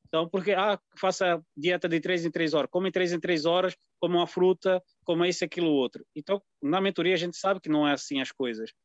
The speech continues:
A gente sabe que a base da, da, da, da proteína, a base, é, que vai muito além, né? O,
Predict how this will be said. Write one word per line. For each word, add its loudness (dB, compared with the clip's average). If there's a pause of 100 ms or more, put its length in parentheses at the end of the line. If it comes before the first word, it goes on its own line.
(180)
A -2
gente -2
sabe -2
que -10 (420)
a -2
base -2
da, 2
da, 0
da, -2
da -6
proteína, 2
a -2
base, 0 (380)
é, -6 (160)
que 0
vai 2
muito -4
além, 2
né? 0 (500)
O, -8